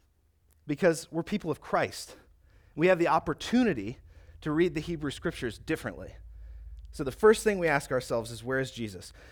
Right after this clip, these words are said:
Scripture has a multitude of interpretations. Saint Ephraim the Syrian said it this way. Listen to this. "If there only existed a single sense for the words of Scripture, then the first commentator who came along would discover it,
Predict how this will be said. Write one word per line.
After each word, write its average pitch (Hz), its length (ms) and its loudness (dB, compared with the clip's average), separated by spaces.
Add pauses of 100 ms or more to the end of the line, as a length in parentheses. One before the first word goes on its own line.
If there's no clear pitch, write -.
(120)
Scripture 233 420 4
has 202 160 6
a 170 40 4
multitude 185 600 2
of 170 80 0
interpretations. 135 800 -4
Saint 202 340 0
Ephraim 180 420 2 (300)
the 139 80 -4
Syrian 143 580 0 (600)
said 160 220 2
it 156 100 -2
this 180 180 0
way. 90 220 -8 (100)
Listen 170 240 -4
to 117 60 -6
this. - 260 -12 (600)
"If 170 160 2
there 196 200 10
only 254 360 4
existed 156 680 -2
a 143 80 -4
single 240 460 2
sense - 580 -6 (260)
for - 140 -4
the 147 80 2
words 180 320 8
of 147 100 -4
Scripture, - 520 -8 (1080)
then 180 160 4
the 165 80 2
first 262 400 4
commentator 147 600 2
who 147 80 -4
came 170 260 -2
along 120 300 -2
would 147 120 -6
discover 139 460 6
it, 160 180 2